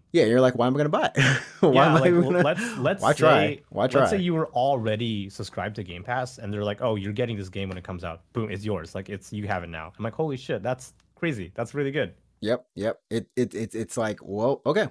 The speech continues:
Speaker 1: That's, that's, that's perfect. That's perfect." And I mean, I guess I, I, this wasn't anything I wanted to talk about today, uh, but I mean, at the same time, like, w-, Sony, of course, is working on something similar, but maybe just giving away their first party titles, which they did do for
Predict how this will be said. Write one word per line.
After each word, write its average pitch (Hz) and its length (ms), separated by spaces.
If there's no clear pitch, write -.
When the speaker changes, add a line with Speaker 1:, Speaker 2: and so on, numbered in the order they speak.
Speaker 1:
That's, 147 180
that's, 143 100
that's 156 220
perfect. - 300
That's 135 140
perfect." 120 340
And 190 160
I 185 80
mean, 196 160
I 165 80
guess 196 300
I, 131 160
I, 110 440
this 127 220
wasn't 117 220
anything 110 260
I 107 60
wanted 107 200
to 101 60
talk 113 160
about 98 240
today, 101 380
uh, 101 220
but 104 480
I 135 80
mean, 160 140
at 147 100
the 165 80
same 175 160
time, 165 220
like, 120 160
w-, 139 200
Sony, 160 460
of 127 60
course, 131 240
is 117 100
working 120 320
on 110 140
something 110 320
similar, 120 520
but 151 160
maybe 180 400
just 127 300
giving 131 320
away 131 300
their 120 180
first 123 420
party 131 320
titles, 156 460
which 190 240
they 190 100
did 165 320
do 175 180
for 123 360